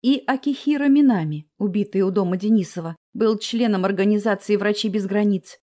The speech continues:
то есть тоже имел возможность свободно въезжать во многие страны. Но боевые навыки у него были такие же, как у пары из кофейни.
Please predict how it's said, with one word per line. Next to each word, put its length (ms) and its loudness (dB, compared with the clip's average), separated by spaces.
то 100 0
есть 260 -2
тоже 340 0
имел 240 2
возможность 640 -2
свободно 460 0
въезжать 480 -2
во 80 -2
многие 340 0
страны. 540 -4
Но 160 0
боевые 480 2
навыки 420 2
у 120 0
него 260 2
были 200 -2
такие 440 -2
же, 160 -2
как 180 -4
у 60 -2
пары 260 0
из 100 -2
кофейни. 640 -6